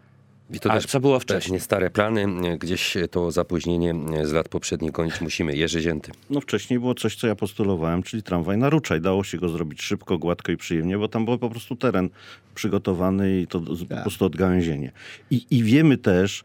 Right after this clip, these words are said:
Speaker 3: z przykładów innych miast, właśnie Warszawy, że jak jest metro, czy jak jest dobry tramwaj,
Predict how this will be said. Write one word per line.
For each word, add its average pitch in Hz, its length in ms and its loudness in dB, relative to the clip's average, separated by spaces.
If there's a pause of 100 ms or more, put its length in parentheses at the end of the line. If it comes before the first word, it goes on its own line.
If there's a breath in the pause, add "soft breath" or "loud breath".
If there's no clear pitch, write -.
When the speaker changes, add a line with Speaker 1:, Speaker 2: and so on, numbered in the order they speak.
(120)
Speaker 3:
z - 60 -16
przykładów 113 500 2
innych 98 280 2
miast, 92 140 2
właśnie 90 260 0
Warszawy, 82 560 0 (320 loud breath)
że 85 100 2
jak 113 80 4
jest 120 140 4
metro, 101 400 4
czy - 180 0
jak 98 140 2
jest 107 140 0
dobry 117 260 4
tramwaj, 90 560 2